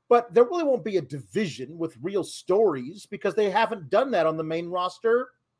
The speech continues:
ever. Like, Damage Control had to have something behind it because they were in, in, they were,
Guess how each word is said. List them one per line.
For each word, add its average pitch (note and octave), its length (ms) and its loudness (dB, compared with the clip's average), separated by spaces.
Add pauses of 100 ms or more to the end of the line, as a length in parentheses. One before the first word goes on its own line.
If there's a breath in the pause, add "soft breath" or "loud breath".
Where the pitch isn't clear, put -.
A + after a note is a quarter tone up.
(100)
ever. C#4 400 4 (480)
Like, D3 300 2
Damage C#4+ 380 8
Control G#3 480 4
had A#3+ 340 0
to A3+ 80 0
have E3 320 0
something F3+ 840 -2
behind F#3+ 300 0
it F#3 80 0
because F3+ 360 0
they G3 140 0
were G3 200 0
in, F3 300 -6
in, F#3+ 280 -4
they G#3 140 0
were, A#3 280 0